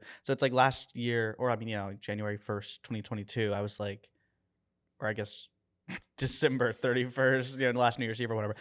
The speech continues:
I was, like, thinking, like, about creative things specifically. I'm like, "I don't know, just do something." I don't know. Maybe it helps to keep it vague. If you have a New Year's resolution, sometimes it's good to be vague.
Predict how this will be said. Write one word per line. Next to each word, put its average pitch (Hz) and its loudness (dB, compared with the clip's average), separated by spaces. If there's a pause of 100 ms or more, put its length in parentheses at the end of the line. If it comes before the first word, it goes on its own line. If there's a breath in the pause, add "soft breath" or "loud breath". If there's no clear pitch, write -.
(220 loud breath)
I 127 10
was, 123 2
like, 123 0
thinking, 123 -4
like, 104 -6 (380)
about 123 2
creative 117 2
things 113 2
specifically. 117 -2
I'm 113 0
like, 120 -6
"I 147 -4
don't 156 -4
know, 147 -2
just - -12
do 139 -4
something." 120 -6
I 143 4
don't 127 0
know. 110 0
Maybe 160 2
it 165 4
helps 143 2
to 139 -6
keep - -4
it 110 0
vague. 113 -2
If - -14
you 127 4
have 127 4
a 123 4
New 117 2
Year's 120 0
resolution, 113 -4
sometimes 113 -4
it's - -14
good 117 -2
to 117 -4
be 110 -2
vague. 110 -2